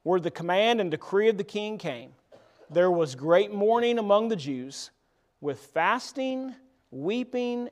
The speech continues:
and wailing, and many lay on sackcloth and ashes." So the Jews everywhere are doing the same thing. The only thing that's added here, if you notice,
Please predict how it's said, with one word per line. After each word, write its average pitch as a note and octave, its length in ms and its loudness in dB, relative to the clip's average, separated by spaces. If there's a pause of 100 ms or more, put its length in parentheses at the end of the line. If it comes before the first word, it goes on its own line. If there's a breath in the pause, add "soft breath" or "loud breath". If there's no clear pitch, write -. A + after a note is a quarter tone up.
and G#3 240 -6
wailing, C3+ 540 -2 (600 soft breath)
and D#3 220 -4
many A3+ 320 0
lay F#3+ 320 4
on G3 200 -2
sackcloth D#3+ 920 0
and D#3 120 -8
ashes." C3+ 640 -14 (680)
So F#3 260 4
the E3 100 -2
Jews G3 400 -4
everywhere G#3+ 380 4
are F3+ 60 2
doing F3+ 200 -2
the E3 60 -2
same F#3 380 -4
thing. C3 380 -8
The E3+ 60 -4
only A3+ 120 0
thing C4 100 2
that's F#3+ 180 2
added F#3+ 280 8
here, C#3+ 200 -2
if F3 140 -8
you D3 60 -6
notice, D3 440 -2